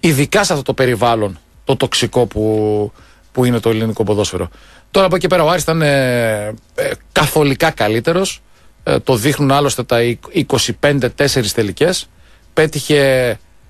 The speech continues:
ε, πέντε γκολ, του ακυρώθηκαν τα τρία.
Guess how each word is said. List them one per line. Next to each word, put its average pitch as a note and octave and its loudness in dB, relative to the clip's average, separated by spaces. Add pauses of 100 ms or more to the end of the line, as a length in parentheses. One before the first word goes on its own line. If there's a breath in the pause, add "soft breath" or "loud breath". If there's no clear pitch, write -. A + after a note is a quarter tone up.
(120)
ε, A2 2 (180)
πέντε E3+ 2
γκολ, C3 0 (140)
του C#3+ 0
ακυρώθηκαν C3 0
τα C3+ -2
τρία. C#3+ 0